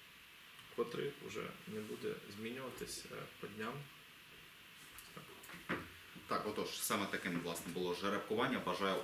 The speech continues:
Speaker 2: усім максимально приємного та переможного сезону і, власне, до нових зустрічей.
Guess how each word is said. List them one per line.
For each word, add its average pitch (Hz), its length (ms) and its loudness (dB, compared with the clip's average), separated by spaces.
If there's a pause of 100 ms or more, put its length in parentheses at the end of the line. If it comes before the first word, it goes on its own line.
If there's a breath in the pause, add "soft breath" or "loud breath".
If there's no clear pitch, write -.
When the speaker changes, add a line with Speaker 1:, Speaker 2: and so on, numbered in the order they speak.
Speaker 2:
усім 78 440 6
максимально 85 540 4 (100)
приємного 95 800 2
та - 120 -2 (360)
переможного 92 720 2
сезону 123 560 4 (280)
і, 98 60 2 (160)
власне, 82 300 0 (120)
до 104 200 8 (140)
нових 90 380 2
зустрічей. - 520 -2